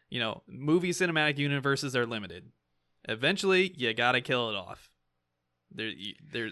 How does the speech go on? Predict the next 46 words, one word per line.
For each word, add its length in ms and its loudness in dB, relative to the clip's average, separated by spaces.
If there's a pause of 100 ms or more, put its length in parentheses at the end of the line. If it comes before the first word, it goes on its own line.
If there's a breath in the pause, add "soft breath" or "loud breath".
(100)
they're 100 -4
made 200 0
up 100 -2
of 100 -2
only 220 -2
so 200 0
many 200 0
movies. 480 0
You 80 -2
did 160 0
a 20 -2
great 240 0
job 260 4
with 120 -4
the 60 -12
first 280 -2
decade. 480 -2 (880 loud breath)
Now 160 2
for 120 0
the 100 0
second 260 0
de-, 300 2 (260)
decade, 560 0
you're 180 -6
clearly 440 0
losing 580 -2 (800)
track 380 2
of 180 -6
the, 200 -6 (200)
the 120 -8
goal 360 2
at 80 -6
hand, 480 -8
which 160 -10
is 100 -6
to 100 -2
build 260 2
up 140 2
to 120 2
a 60 2
big 200 0
bad, 600 2
have 180 -2
a 60 -8
big 180 -4
resolution, 760 -4